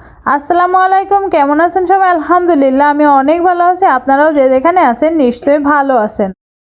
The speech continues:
মাছ তো সচরাচর সবাই কাটতে পারে, আবার অনেকেই কাটতে পারে না, বাজার থেকে কেটে নিয়ে আসে।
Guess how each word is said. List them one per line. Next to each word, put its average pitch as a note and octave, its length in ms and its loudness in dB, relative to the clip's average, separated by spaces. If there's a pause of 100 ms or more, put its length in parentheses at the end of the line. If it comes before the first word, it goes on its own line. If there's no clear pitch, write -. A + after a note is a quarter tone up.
(540)
মাছ D#4+ 320 0
তো A4 120 2
সচরাচর G#4 580 0
সবাই F4 380 0
কাটতে F#4+ 360 -2
পারে, F4+ 260 0
আবার F4 280 0
অনেকেই D4+ 480 0
কাটতে F#4 340 0
পারে F4+ 240 0
না, G4 160 0
বাজার D4 300 0
থেকে E4 320 -2
কেটে D4 300 -2
নিয়ে C4 220 2
আসে। A3+ 260 -2